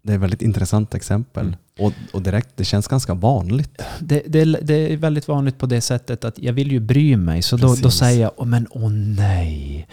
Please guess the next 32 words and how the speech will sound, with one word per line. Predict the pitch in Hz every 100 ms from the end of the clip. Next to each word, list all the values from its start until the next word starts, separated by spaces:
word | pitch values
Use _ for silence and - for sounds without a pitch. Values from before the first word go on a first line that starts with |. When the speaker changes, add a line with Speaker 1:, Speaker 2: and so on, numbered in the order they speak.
| -
Speaker 1:
Ja. | 110 113
Speaker 2:
Nej, | 123
men | 135
vad | 135 127
tråkigt." | 117 139 147 135 104 - - 135
Och | 117
då | 117
är |
det | 117
som | 113
så | 101
här, | 107
ju | 120 135
mer | 143 156
du | 117
säger | - 110
vad | 113 117
tråkigt | - 127 104 - - 127 - -
så | - 127
bryr | 107 127 170 104
du |
dig. | 87 82
Men | 95 123
vart | 131 -
skickar | - 156 - _ 165
du | 175
personen | - 101 104 101 98
med | 98
alla | 98
de | 104 110
här |
orden? | 127 - - -